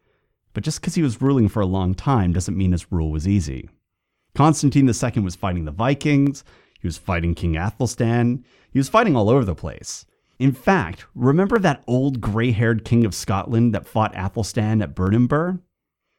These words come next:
That was Constantine the Second. And although he didn't die a violent death, he was eventually pushed out of power and likely forced into becoming a monk by his enemies, which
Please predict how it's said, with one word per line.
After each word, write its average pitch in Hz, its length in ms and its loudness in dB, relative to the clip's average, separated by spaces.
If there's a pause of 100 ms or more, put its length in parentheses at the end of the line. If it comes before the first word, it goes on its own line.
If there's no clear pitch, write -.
(480)
That 127 120 -2
was 156 100 -6
Constantine 131 640 0
the 95 80 0
Second. - 440 -6 (600)
And 117 100 2
although 123 260 2
he 190 120 2
didn't 147 320 0
die 123 160 2
a 110 80 2
violent 92 420 0
death, 98 420 0 (300)
he 131 120 2
was 165 220 4
eventually 135 520 0
pushed - 340 -2
out 110 160 0
of 87 140 -4
power 92 500 0 (260)
and 127 200 2
likely 170 340 -4
forced 147 380 0
into 117 160 4
becoming 113 360 2
a 92 80 2
monk 98 460 2
by 87 140 -2
his 82 160 -2
enemies, 82 580 -2 (300)
which 170 320 0